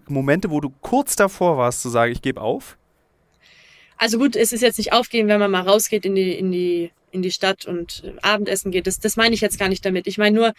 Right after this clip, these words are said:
Speaker 2: dass man allgemein aufhört mit dem Schwimmsport, weil's keinen Sinn mehr macht für einen selber. Weil
Speaker 1: Ja.
Speaker 2: andere Interessen dazukommen und man sich denkt,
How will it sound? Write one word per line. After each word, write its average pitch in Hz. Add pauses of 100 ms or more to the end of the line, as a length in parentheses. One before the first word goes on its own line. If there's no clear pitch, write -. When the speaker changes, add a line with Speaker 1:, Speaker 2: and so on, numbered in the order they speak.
(260)
Speaker 2:
dass 226
man 233
allgemein 220
aufhört 220
mit 208
dem 202
Schwimmsport, 240 (340)
weil's 214
keinen 208
Sinn 240
mehr 196
macht 165
für -
einen 196
selber. 196 (300)
Weil 214
Speaker 1:
Ja. -
Speaker 2:
andere 220
Interessen 220
dazukommen 269
und 214
man 202
sich 196
denkt, 214